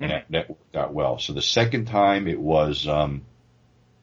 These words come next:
Speaker 1: it was Dave Friedman, Dave Hewitt, and Jeff Lieberman. Then it was, um, let me see.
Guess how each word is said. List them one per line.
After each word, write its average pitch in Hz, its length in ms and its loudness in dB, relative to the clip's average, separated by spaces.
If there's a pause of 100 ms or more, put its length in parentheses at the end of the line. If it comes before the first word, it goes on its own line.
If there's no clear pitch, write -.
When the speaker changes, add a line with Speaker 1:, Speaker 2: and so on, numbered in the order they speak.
(960)
Speaker 1:
it 87 40 -4
was 85 160 2
Dave 113 280 4
Friedman, 110 520 2
Dave 95 260 6
Hewitt, 101 480 4
and 80 140 -2
Jeff 85 240 2
Lieberman. 78 580 0 (960)
Then 92 300 2
it 98 140 0
was, 90 600 4
um, 80 600 2 (800)
let 76 120 -6
me 71 80 -4
see. 62 500 -6